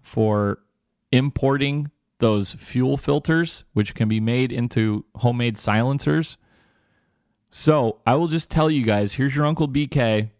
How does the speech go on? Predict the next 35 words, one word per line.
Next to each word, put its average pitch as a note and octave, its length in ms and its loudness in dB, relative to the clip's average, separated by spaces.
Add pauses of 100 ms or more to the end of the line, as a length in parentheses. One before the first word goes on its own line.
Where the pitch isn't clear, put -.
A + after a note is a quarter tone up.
(120)
talking C3 400 0
to - 40 0
you A#2 80 2
right A#2+ 180 0
now. G2+ 320 0 (880)
If C#3 260 2
you E3 140 -2
place F#3+ 420 -2
one F3+ 160 -2
of F#3 60 0
these E3 200 0
orders D#3+ 560 -2 (560)
to B2+ 140 0
the A#2+ 120 0
Chinese D#3 920 -2 (100)
<laughs> - 100 -20
online D3 580 0
site B2+ 440 0 (460)
for C3 300 0
a B2+ 40 0
bunch C3+ 280 0
of D3+ 120 0
fuel D3 500 -2
filters, G3 720 0 (960)
the C3+ 220 0
A G#3+ 160 4
T G3 260 0
F F3+ 280 0 (100)
is D#3+ 320 2
watching C#3 480 0
you. D#2+ 220 -6 (180)
I C#3 120 4
promise - 1080 -2
you. D2 240 -14 (120)
<laughs> - 60 -2